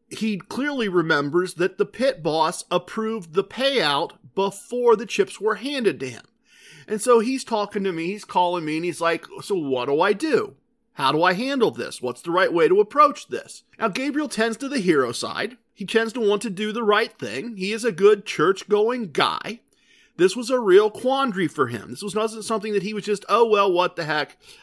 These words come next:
I don't know. I'm not sure. Maybe I misremembered what the payout should have been. I was distracted." He, he really is worried about doing the right thing. And so my first thought to him was to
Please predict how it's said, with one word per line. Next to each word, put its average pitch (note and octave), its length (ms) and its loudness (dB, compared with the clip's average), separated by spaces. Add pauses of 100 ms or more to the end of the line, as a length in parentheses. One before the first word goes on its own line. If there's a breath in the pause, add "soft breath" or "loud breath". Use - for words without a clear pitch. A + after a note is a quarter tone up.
I F#3+ 200 8
don't G#3 200 2
know. E3+ 320 0
I'm E3 240 0
not F#3 280 0
sure. D#3+ 580 0 (340 soft breath)
Maybe F#3+ 300 6
I F#3 140 4
misremembered E3+ 880 0
what E3+ 240 0
the E3+ 80 -8
payout F3 400 0
should F#3 240 0
have C#3+ 160 -6
been. D#3+ 480 -2
I D#3+ 180 2
was F3+ 160 2
distracted." D#3 640 -4 (220 loud breath)
He, C#4+ 160 -6
he A#3+ 160 -6
really B3 300 -6
is G#3+ 160 -6
worried G3 220 6
about F#3 300 0
doing E3 360 -2
the F3+ 80 -2
right C#3 440 -4
thing. D3 500 -6 (880)
And E3+ 160 -4
so G3 280 -2 (480 loud breath)
my C4 180 -2
first C#4+ 320 -6
thought G#3 260 -4
to F#3+ 100 -4
him E3 300 -4
was C#3+ 420 -2
to G#3 440 -8